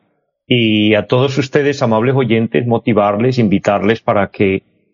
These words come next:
continúen con nosotros, que la bendición de Dios, que la gracia de Dios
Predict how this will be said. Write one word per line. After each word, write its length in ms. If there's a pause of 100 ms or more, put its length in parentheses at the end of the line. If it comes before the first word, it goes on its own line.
(140)
continúen 720
con 180
nosotros, 580
que 960
la 120
bendición 500
de 100
Dios, 560
que 140
la 180
gracia 420
de 120
Dios 500